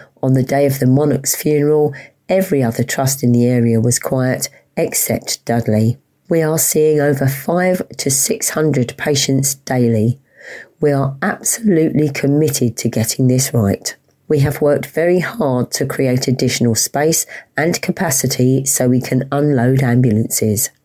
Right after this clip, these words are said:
Staff are under relentless pressure. I have to commend them for their hard work," she said. She reported that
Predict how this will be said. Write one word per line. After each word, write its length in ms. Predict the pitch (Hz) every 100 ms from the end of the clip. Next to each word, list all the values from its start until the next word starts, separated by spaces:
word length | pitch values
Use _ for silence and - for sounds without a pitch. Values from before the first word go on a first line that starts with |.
| _ _
Staff 560 | - - 151 151 139
are 80 | 147
under 240 | 135 135 135
relentless 760 | 139 143 156 175 - - 127
pressure. 540 | 135 - 131 - 117 120 - - _
I 60 | 135
have 280 | 135 151 160
to 120 | -
commend 440 | - 135 151 165
them 220 | 165 185 180
for 180 | -
their 200 | 131 113
hard 420 | 113 - 131 131 135
work," 400 | 135 110 - -
she 160 | -
said. 380 | 110 113 98 - _ _ _ _
She 200 | - -
reported 640 | 180 190 - 226 240 - 135
that 220 | 139 139